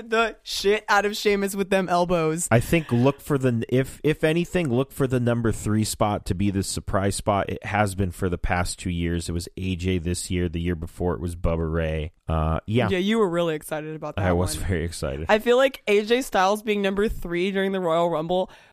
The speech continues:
Speaker 1: it took the entire time for people t-, no, nobody, we didn't get over it. Other people were coming out as a surprise, and we were still on the high of
Speaker 2: That,
Speaker 1: A J Styles.
Speaker 2: that might be my moment of the year.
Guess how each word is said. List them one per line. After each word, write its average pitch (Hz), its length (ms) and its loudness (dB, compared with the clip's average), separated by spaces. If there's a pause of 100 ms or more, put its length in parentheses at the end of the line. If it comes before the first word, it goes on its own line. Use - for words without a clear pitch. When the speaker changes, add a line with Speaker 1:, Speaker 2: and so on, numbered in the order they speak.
(500)
Speaker 1:
it 208 180 4
took - 300 2
the 233 180 0
entire 202 520 2
time 175 400 0
for 185 160 -6
people 180 340 -6
t-, - 220 -16
no, 185 260 2
nobody, 214 480 0
we 214 160 -6
didn't 202 360 -4
get 185 200 0
over 170 300 -2
it. 156 160 -8
Other 208 180 4
people 226 260 -2
were 214 120 2
coming 202 320 0
out 180 160 0
as 185 120 -2
a 180 40 -8
surprise, 185 480 0
and 185 100 -2
we 175 80 -2
were 170 80 -2
still 190 320 0
on 175 220 2
the 165 80 0
high 165 320 0
of 165 100 2
Speaker 2:
That, - 160 8
Speaker 1:
A - 40 2
J 170 180 -2
Styles. 170 340 2
Speaker 2:
that 131 180 6
might 123 240 2
be 117 120 4
my 101 160 2
moment 87 340 0
of 76 120 -4
the 80 100 -4
year. 71 240 -6